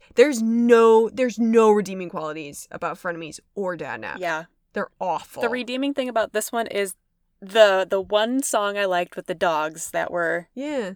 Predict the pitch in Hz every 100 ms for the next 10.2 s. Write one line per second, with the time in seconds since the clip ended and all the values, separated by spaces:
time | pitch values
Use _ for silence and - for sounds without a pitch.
0 | - - - 196 185 190 175 175 175 113
1 | - - 659 - - - - 285 - -
2 | - - - - 320 220 190 269 294 240
3 | 240 277 226 240 208 185 - - - -
4 | 285 277 _ _ _ _ _ - 254 190
5 | - - 208 226 226 220 202 190 175 170
6 | - 55 - _ _ _ _ _ _ _
7 | _ _ - - _ _ _ _ _ _
8 | _ _ _ _ 269 269 247 247 202 180
9 | 165 - 147 92 311 220 208 196 - 160
10 | 156